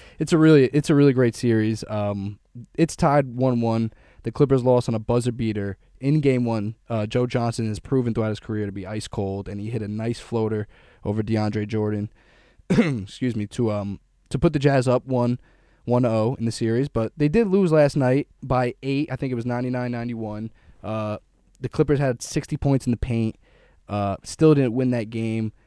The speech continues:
um, too comfortably, I wanna say. So it's, this, this is a toss-up. I'm, I'm a big Chris Paul guy. I'm a big Clippers guy. Uh, I, I would like to see them go in the second round and have a shot against the Warriors, but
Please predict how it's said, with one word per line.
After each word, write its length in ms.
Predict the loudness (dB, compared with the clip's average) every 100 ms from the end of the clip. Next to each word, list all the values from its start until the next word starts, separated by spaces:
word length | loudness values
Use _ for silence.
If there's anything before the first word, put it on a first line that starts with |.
| -20 -20 -20 -20 -16
um, 520 | -6 -4 -2 -4 -8 -14 -20 -20 -20 -20 -20 _ _ _ _ _ _ -4
too 160 | -4
comfortably, 560 | -2 -4 -4 -4 0 2
I 40 |
wanna 180 | 2 0
say. 260 | 0 0 0
So 360 | 0 0 0 -4
it's, 320 | -6 -8 -14 _
this, 360 | 0 2 2 -2
this 260 | -2 -2
is 80 | 0
a 40 | -2
toss-up. 500 | 2 0 2 0 0
I'm, 240 | -4 -4 0
I'm 100 | -2
a 60 |
big 180 | 0 -2
Chris 180 | -2 -2
Paul 240 | 2 2
guy. 220 | 2 0 0
I'm 100 | -2
a 40 |
big 180 | -4 -4
Clippers 320 | -4 -6 -8
guy. 280 | -8 -8 -10 -14 _ _ -10
Uh, 300 | -6 -6 -8
I, 160 | -8 -10 -4
I 100 | 0
would 160 | 0
like 180 | 0 -2
to 60 | -4
see 180 | -4 -2
them 160 | 0
go 180 | 2 4
in 60 | 2
the 40 |
second 260 | -2 -2 -2
round 200 | -2 -2
and 80 |
have 100 | -2
a 40 | -4
shot 260 | -4 -4
against 220 | -4 -6 -8
the 60 |
Warriors, 440 | -8 -4 0 0 0
but 240 | -6 -8